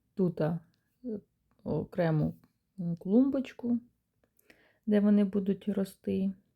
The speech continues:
Раніше вони всі були в садочку, тепер в них своє окреме місце. Так, квіти квітами, а треба вже йти укривати виноград.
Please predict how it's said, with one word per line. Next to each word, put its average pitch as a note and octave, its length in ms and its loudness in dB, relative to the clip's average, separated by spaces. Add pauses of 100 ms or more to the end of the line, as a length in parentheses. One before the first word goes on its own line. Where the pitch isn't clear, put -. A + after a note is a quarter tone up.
Раніше F#3 400 2
вони F3 300 0
всі E3+ 260 -4
були E3 280 0
в D#3+ 60 -4
садочку, - 720 -6 (880)
тепер G#3 380 -2
в - 40 2
них F3+ 440 2
своє D#3+ 380 0
окреме E3 460 0
місце. D#3+ 560 -4 (2750)
Так, G3 280 -4 (120)
квіти G3 400 2
квітами, B3 680 2 (500)
а F#3 120 -6
треба F#3 380 0
вже E3+ 320 -4
йти G#3 520 2
укривати F3+ 560 -8
виноград. E3+ 680 -2